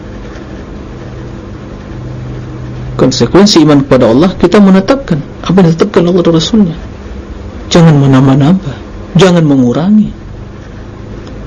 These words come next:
jangan membuat dan mengada-ngada sesuatu yang tidak tertera dalam Al-Quran dan hadis, apalagi dalam permasalahan ini yang spesial. Ya, bab ma'rifatullah, bab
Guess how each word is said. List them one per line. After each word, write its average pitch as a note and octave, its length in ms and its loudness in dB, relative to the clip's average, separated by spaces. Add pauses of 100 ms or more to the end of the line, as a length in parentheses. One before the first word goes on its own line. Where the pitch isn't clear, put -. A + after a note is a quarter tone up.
jangan D#3+ 320 4
membuat C3 560 4
dan D3 160 4
mengada-ngada C3 800 4
sesuatu D3 400 2
yang C3 240 2 (320)
tidak C3+ 400 2 (400)
tertera - 400 2
dalam G#2+ 320 2
Al-Quran B2 560 0
dan C3 80 0
hadis, G3+ 400 0
apalagi D3 480 0
dalam C3+ 160 2
permasalahan D3 640 0
ini A3 320 4
yang D#3+ 80 2
spesial. B2 560 2 (960)
Ya, - 240 -2 (400)
bab F3 400 4 (480)
ma'rifatullah, E3+ 800 0 (1200)
bab F#3 640 4